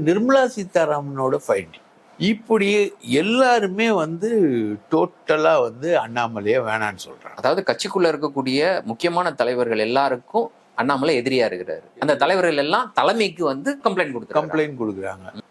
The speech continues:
Speaker 1: இவரு வந்து தப்பிச்சது வந்து எப்படின்னா, மோடி இருக்கார் இல்லையா, மோடி,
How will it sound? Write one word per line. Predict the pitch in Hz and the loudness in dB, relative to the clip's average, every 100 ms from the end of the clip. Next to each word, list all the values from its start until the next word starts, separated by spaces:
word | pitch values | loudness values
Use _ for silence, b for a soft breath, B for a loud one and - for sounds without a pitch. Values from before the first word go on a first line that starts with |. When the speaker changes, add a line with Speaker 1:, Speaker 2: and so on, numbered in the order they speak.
| - | 0
Speaker 1:
இவரு | 143 180 175 | 2 4 2
வந்து | 170 190 214 | 0 -4 0
தப்பிச்சது | 165 160 - 226 214 180 | 0 0 -4 -2 0 2
வந்து | 156 147 156 139 | 2 0 0 0
எப்படின்னா, | 127 135 165 160 139 | -2 -4 -4 -4 0
மோடி | 170 190 156 | 2 2 2
இருக்கார் | 110 95 - 90 | 0 -4 -8 -10
இல்லையா, | 90 95 117 117 104 | -6 0 2 0 0
மோடி, | 131 139 107 | 0 0 -2